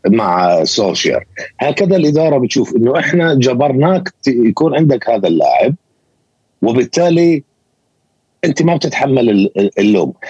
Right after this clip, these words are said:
علشان هيك اضطر يغير الخطة، صار يلعب بثلاثة خمسة اثنين عشان يضمن، لأنه قالوا له: "اوعى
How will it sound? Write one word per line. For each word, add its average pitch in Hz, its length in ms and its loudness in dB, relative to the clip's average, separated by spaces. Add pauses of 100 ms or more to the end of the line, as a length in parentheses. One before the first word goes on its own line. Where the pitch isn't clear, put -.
(140)
علشان 135 520 0
هيك 202 300 0
اضطر 165 440 -2
يغير 160 500 2
الخطة، 139 500 -4
صار - 240 -2
يلعب 143 260 0
بثلاثة 143 400 -2
خمسة 135 360 -2
اثنين 139 260 0
عشان 131 360 -2
يضمن، 147 400 2
لأنه 131 420 0 (300)
قالوا 160 240 2
له: 151 240 2
"اوعى 160 360 0